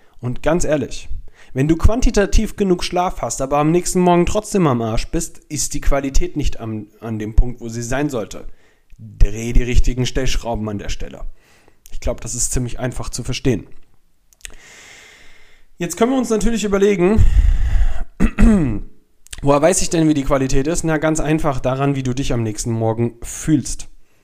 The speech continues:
Ne? Ähm, da ist auch nicht unbedingt hier der Aura-Ring oder sonst irgendwie sowas entscheidend für, sondern tatsächlich schlichtweg und ganz, ganz einfach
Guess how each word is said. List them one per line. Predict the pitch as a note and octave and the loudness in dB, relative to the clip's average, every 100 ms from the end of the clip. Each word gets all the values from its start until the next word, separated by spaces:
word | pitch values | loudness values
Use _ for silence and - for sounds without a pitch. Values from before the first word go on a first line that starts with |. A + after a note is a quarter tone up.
| _ | _
Ne? | - D3 C4+ - _ _ - - - - - - | -2 -2 -2 -14 _ _ -20 -20 -20 -20 -20 -6
Ähm, | D#3 D#3+ E3 E3 - _ _ _ _ _ - | 0 2 0 -4 -10 _ _ _ _ _ -2
da | D#3 E3+ | 0 2
ist | D#3 - - G#3 - | -2 -8 0 2 2
auch | F#3 F3+ | 2 4
nicht | G#3 G3+ | 4 2
unbedingt | G3 F#3 F#3 E3+ | 2 4 2 2
hier | F3 | 0
der | E3+ | 2
Aura-Ring | D3+ F3+ F3+ F3 F3 F3 | 2 4 2 2 2 2
oder | D#3 D3+ | 2 0
sonst | F3+ G3 | -2 -2
irgendwie | D3 C#3+ C3 | -2 -2 -2
sowas | C3 C3 | -2 -2
entscheidend | B2 B2 - B2+ C3+ | -2 0 0 0 -2
für, | - D#3+ | -2 0
sondern | D3+ D#3 | 2 2
tatsächlich | D3 D3+ - F3 - D3+ D#3 - | 4 4 6 6 6 4 0 0
schlichtweg | - G#3+ - - D3+ C#3+ - - | 0 0 0 2 2 0 -6 -6
und | C#3 C3+ | -6 -2
ganz, | F3 G#3 | -4 -2
ganz | E3+ D#3+ | -2 -4
einfach | - D3 D#3 F#2 - - | -2 0 2 0 -4 -10